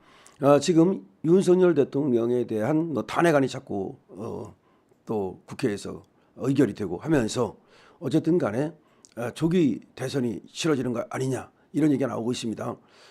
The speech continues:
물론 윤석열 대통령은 하야할 생각이 전혀 없고, 음, 탄핵에서도 결코, 어, 탄핵당할 일을 하지 않았다.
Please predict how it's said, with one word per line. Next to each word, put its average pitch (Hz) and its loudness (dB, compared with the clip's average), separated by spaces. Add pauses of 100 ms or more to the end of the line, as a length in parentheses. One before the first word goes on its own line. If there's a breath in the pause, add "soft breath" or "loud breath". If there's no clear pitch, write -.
(140)
물론 143 4
윤석열 156 6
대통령은 123 -2
하야할 139 0
생각이 120 -6
전혀 151 0
없고, 113 -4 (320 soft breath)
음, 123 -8
탄핵에서도 143 -2 (280 soft breath)
결코, 160 -2 (260 soft breath)
어, - -8
탄핵당할 143 -2
일을 113 -2
하지 127 -10
않았다. 127 -8